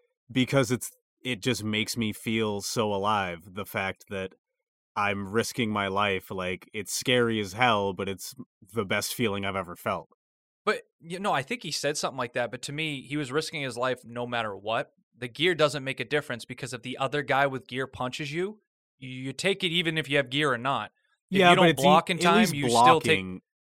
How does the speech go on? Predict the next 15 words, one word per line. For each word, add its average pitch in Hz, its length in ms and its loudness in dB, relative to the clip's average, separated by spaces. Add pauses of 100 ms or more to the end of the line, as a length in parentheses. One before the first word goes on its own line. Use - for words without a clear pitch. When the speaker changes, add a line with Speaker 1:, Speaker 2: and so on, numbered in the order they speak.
(120)
Speaker 1:
you 131 140 0
can 175 160 4
block 123 320 6
a 120 40 2
lot 107 300 4
longer 104 380 -2
with 104 300 -4
the 101 200 -2
gear. 101 420 -2
It 98 160 -4
gives 107 240 -2
you 113 240 -2
a 131 220 2
defensive 104 600 -2
advantage. 87 680 -10